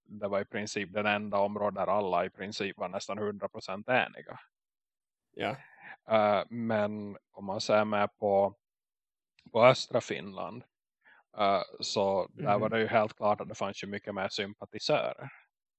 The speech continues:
Speaker 1: för den andra
Speaker 2: Ja.
Speaker 1: sidan. Eh, och
Speaker 2: Precis.
Speaker 1: det finns ju, det finns ju vissa som har hävdat, eh, att än idag så finns det ju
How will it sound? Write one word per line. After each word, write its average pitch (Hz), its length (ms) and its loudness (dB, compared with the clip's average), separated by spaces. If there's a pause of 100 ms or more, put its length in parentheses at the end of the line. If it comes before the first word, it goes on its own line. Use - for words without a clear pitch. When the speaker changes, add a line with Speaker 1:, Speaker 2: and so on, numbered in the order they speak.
Speaker 1:
för 90 220 -2
den 87 260 -10
andra 147 320 -2
Speaker 2:
Ja. - 40 -10
Speaker 1:
sidan. - 380 -10 (880)
Eh, 110 260 8
och 107 340 -2
Speaker 2:
Precis. 120 260 -8
Speaker 1:
det 117 80 -4
finns 117 200 -2
ju, 110 260 -2
det 117 160 -10
finns 113 300 -6
ju 104 40 -6
vissa 107 320 -6
som 104 420 -8
har 107 140 -10
hävdat, 98 580 2 (280)
eh, 95 300 0 (140)
att - 320 -8 (280)
än 104 300 -6
idag 104 560 2 (500)
så - 160 -8
finns 107 400 -6
det 104 120 -4
ju 98 380 -6